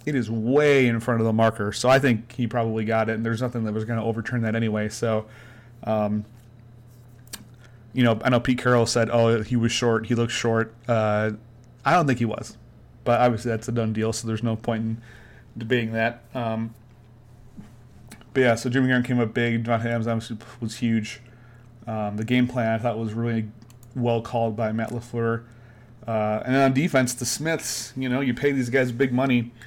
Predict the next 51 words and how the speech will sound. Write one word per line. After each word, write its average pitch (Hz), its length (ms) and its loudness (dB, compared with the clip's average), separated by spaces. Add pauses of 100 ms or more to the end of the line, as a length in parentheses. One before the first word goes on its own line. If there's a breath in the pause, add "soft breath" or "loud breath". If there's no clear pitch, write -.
(440 loud breath)
You 113 100 -8
want 123 140 2
'em 123 40 6
to 123 60 4
show 131 180 2
up 127 140 0
in 123 60 2
the 117 80 2
big 120 220 0
games, 120 400 0
and 120 120 -6
they 117 80 -4
did. 117 440 0 (160)
Uh, 113 180 -4
Zadarius 123 500 0
with 120 100 -6
two 123 160 -2
sacks 123 360 -2
in 123 60 -4
the 113 60 -6
first 123 320 -8
half, 123 240 -4
and 120 80 -6
then 110 80 -6
Preston 123 420 -4
with 113 140 -4
two 123 280 0
in 117 80 -2
the 113 60 -2
second 120 280 -4
half, 120 180 -2
including 120 640 0 (520 loud breath)
the 120 80 -4
one 123 180 2
that 123 120 0
forced 123 260 -2
the 113 60 -10
Seahawks 120 500 -2
to 107 100 -8
punt, 123 300 -2
and 113 80 0
that 113 60 0
was 113 140 0
the - 40 -2
last 117 200 0
time 117 180 0
they 110 140 0
ever 110 180 -2
had 117 200 -4
the 110 60 -6
ball. 107 400 0